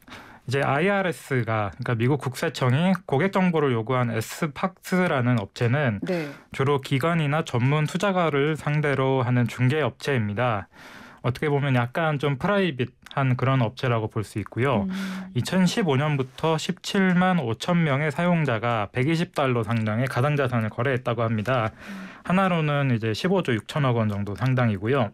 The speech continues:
Speaker 1: <clears throat> 이 중 아이알에스가 요구하는 고객 정보는 이천십육 년부터 작년까지 연간 이만 달러 이상 가상자산을 거래한 투자자입니다.
Speaker 2: 네.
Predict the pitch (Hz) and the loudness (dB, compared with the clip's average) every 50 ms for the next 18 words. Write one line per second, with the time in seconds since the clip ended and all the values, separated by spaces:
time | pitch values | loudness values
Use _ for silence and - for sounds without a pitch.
0 | _ - - - 131 110 - - _ _ _ _ _ _ - - - - - - | _ -4 -2 0 0 0 -2 -4 _ _ _ _ _ _ -20 -20 -18 -16 -14 -14
1 | - - - - - - - 143 143 135 170 175 170 165 156 143 127 123 143 170 | -14 -14 -14 -14 -16 -10 -4 -2 0 0 0 0 0 2 2 2 0 2 2 2
2 | 196 190 196 190 190 190 - - - 139 139 156 175 170 165 160 147 - - - | 2 2 2 2 0 -2 -4 -6 -4 -2 0 0 0 0 0 0 -2 -4 -4 -4
3 | 127 139 135 131 120 113 110 135 135 131 131 123 117 120 147 139 - 135 123 120 | -2 0 2 2 0 0 0 0 0 2 0 0 0 -2 -2 -2 0 0 0 2
4 | 113 120 117 120 110 104 - - 143 143 - - 185 165 123 113 113 120 127 131 | 2 2 2 2 0 0 -2 -2 -2 -2 2 2 4 4 4 4 4 4 4 4
5 | 139 143 123 120 120 - 156 135 - 117 117 123 127 120 113 120 117 104 104 117 | 2 2 0 -2 -2 -2 -4 -2 0 2 2 4 2 2 2 0 -2 -2 0 -2
6 | 117 107 101 107 117 120 120 131 139 131 123 120 131 160 170 175 - 160 139 127 | 0 0 0 2 2 2 2 2 2 2 4 4 4 2 2 0 0 0 0 2
7 | 127 120 110 101 - 123 143 170 190 185 - - - - - - - - - 131 | 0 0 0 0 0 0 0 0 0 -2 -4 -16 -18 -18 -18 -18 -16 -6 -2 -2
8 | 123 151 151 147 147 127 139 135 127 123 - - 120 123 123 123 123 120 120 - | 0 0 0 0 0 0 2 2 2 2 2 0 0 2 2 2 2 0 0 -2
9 | 165 - 180 160 151 127 107 101 98 98 107 123 123 110 98 180 185 175 151 | -2 -2 -2 0 0 -2 -2 -2 -4 -4 -2 -2 0 0 -2 -2 -4 -6 -6